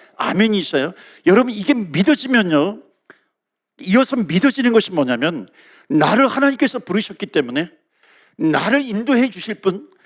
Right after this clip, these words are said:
나를 책임져 주실 분도 하나님이셔.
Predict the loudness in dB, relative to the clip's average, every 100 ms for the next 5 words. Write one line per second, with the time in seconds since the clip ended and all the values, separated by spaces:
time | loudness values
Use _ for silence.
0 | _ -4 0 2 0 -2 -2 0 0 -2
1 | -6 -8 -14 -12 -4 2 2 0 -14 _
2 | -16 -4 0 2 0 -2 -6 -8 -10 -12